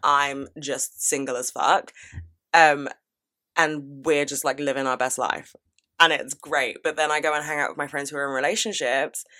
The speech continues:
And, like, we go out and we do live our best lives, but we just have a completely different experience, like, at the bar or, like, in a club or something like that. So, yeah, if,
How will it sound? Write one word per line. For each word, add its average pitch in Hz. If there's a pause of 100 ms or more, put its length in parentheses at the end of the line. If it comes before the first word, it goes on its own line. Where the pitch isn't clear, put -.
(480)
And, 147
like, 139
we 151
go 151
out 170
and 156
we 151
do 151
live 214
our 147
best 139
lives, 135
but -
we 156
just 165
have 170
a 170
completely 160
different 147 (440)
experience, 175
like, -
at -
the 160
bar 165
or, 135
like, 135
in 147
a 170
club 220
or 151
something 139
like 117
that. 123
So, 147 (540)
yeah, 175
if, 170